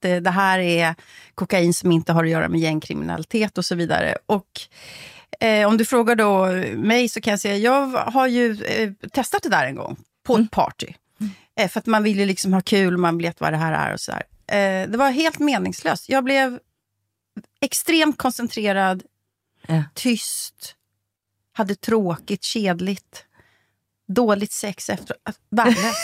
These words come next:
Speaker 2: <laughs>
Speaker 1: Helt värdelöst. Så det var inte för mig. Men, eh, vi mäter ju precis som, som ni gör i Norge och Danmark också, vattnet.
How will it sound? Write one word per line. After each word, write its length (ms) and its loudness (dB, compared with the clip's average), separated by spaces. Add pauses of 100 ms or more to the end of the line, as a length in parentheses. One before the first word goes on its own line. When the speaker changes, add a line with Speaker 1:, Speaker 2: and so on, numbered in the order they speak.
Speaker 2:
<laughs> 260 -8
Speaker 1:
Helt 220 0
värdelöst. 460 -4 (460)
Så 120 0
det 100 6
var 100 4
inte 180 -2
för 100 -2
mig. 400 2 (160)
Men, 340 4
eh, 140 2
vi 140 2
mäter 440 2
ju 160 0
precis 540 -2
som, 420 0
som 260 0
ni 160 4
gör 200 0
i 180 -2
Norge 600 -2
och 220 -2
Danmark 360 -2
också, 280 -4
vattnet. 420 -6